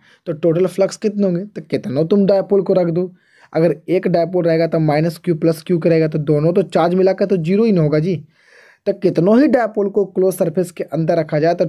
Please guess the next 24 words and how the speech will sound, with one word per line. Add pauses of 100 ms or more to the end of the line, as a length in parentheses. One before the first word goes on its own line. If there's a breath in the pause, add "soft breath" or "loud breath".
टोटल
चार्ज
ज़ीरो
ही
होगा।
तो
इस
हिसाब
से (520 loud breath)
मेरा
गॉसेस
लॉ
कहता
है
कि
टोटल
फ्लक्स
होगा
वन
बट्टा
epsilon
naught
टोटल
इनसाइड,